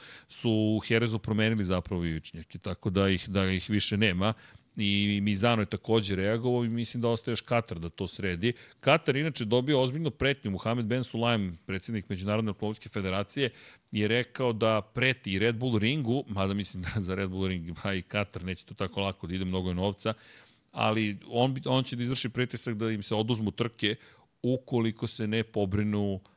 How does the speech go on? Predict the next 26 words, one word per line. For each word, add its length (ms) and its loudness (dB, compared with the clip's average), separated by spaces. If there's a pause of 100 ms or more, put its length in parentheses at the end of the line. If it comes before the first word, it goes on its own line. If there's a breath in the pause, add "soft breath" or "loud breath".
(240 soft breath)
o 100 0
tome 360 2
da 160 0
zapravo 760 2
staze 400 -2
budu 580 0
prihvatljivije, 600 0 (380 loud breath)
jer 240 2
je 200 4 (1040)
trenutno 320 0
postalo 380 0
to 400 2
farsa. 460 0
Dakle, 480 -6
mi 280 -2
malo, 280 2
malo 280 2
pa 160 -4
imamo 260 0
nekoga 360 -2
ko 120 -4
je 40 0
dobio 240 2
pet 240 -4
sekundi 380 -6
kazne, 480 2